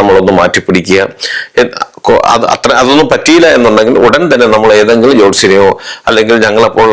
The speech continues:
ആരുടെയെങ്കിലും, ആരെയെങ്കിലും കണ്ടിട്ട് ചില ഉപദേശങ്ങൾ നമ്മൾ തേടുക. എങ്ങനെ ഇതിനെ പ്രതിരോധിക്കാം? പൂജയോ കാര്യങ്ങളോ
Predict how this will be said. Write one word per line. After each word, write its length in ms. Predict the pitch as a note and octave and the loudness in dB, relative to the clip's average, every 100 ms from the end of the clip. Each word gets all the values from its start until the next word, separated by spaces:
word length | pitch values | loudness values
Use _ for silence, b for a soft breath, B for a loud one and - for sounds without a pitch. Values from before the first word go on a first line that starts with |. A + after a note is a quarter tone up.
| F#2+ | 2
ആരുടെയെങ്കിലും, 580 | G2+ A2+ A#2 A#2+ A#2 - A2 | 0 0 0 2 0 0 0
ആരെയെങ്കിലും 440 | A2 A2+ A#2 A2+ G2+ | 0 0 0 0 -2
കണ്ടിട്ട് 380 | F#2+ F#2+ G2+ F#2+ - B B - | -2 -2 0 -2 -4 B B -4
ചില 100 | - A#2+ | 0 2
ഉപദേശങ്ങൾ 580 | A2+ A#2+ A#2+ B2+ A#2 A#2+ - A#2 | 2 2 2 0 0 -2 -2 -2
നമ്മൾ 200 | G2+ G2 G2 | 0 0 0
തേടുക. 320 | F#2+ F#2 F2+ F2 - A2+ A#2 | 0 0 0 0 -2 -2 0
എങ്ങനെ 260 | C3 C3+ A#2+ | 0 0 0
ഇതിനെ 180 | G#2+ G#2+ | 0 0
പ്രതിരോധിക്കാം? 560 | G#2 G2+ G#2 F2+ F#2 F#2+ A2 | 0 2 2 0 0 -2 0
പൂജയോ 280 | G#2+ A2 G#2+ | 2 2 2
കാര്യങ്ങളോ 320 | G#2+ A2 A2 | 2 2 2